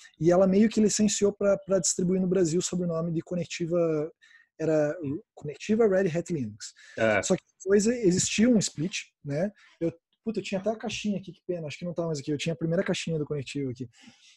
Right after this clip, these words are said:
Speaker 1: É, aconteceu um split e a Conectiva acabou, o ta-, famoso fork, né? Acabou guiando o seu, o seu caminho natural das coisas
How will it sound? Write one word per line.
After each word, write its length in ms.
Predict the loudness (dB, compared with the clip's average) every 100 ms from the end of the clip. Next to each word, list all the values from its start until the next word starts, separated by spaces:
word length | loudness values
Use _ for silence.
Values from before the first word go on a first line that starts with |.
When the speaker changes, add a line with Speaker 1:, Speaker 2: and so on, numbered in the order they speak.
| _ _
Speaker 1:
É, 540 | -4 -2 -2 -2 -4 -4 -6 -8 -14 _
aconteceu 480 | -6 -2 0 0 2
um 20 |
split 380 | 0 2 0 4
e 60 | 4
a 40 |
Conectiva 640 | 4 2 0 0 4 2 0 -4
acabou, 1300 | -4 0 2 4 6 6 6 4 0 -8 -8 -8
o 40 | -4
ta-, 160 | -4
famoso 360 | -4 -2 0 0
fork, 340 | 4 4 4 0
né? 100 | -4
Acabou 280 | -2 0
guiando 380 | 4 4 4 4
o 20 |
seu, 460 | 0 0 0 0 0
o 40 |
seu 160 | -2 -4
caminho 360 | -4 -6 -4 -4
natural 340 | -4 -4 -4
das 140 | -4
coisas 480 | -2 2 2 2 -4